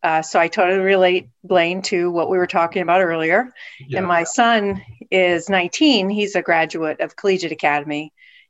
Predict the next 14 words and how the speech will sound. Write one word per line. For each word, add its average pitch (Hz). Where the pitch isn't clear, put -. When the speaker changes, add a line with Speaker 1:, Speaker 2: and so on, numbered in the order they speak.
Speaker 1:
uh, 151
here 165
in 156
Erie 147
and 151
is 151
attending 147
Penn 156
State 147
Behrend 147
at 160
the 156
moment. 147
But -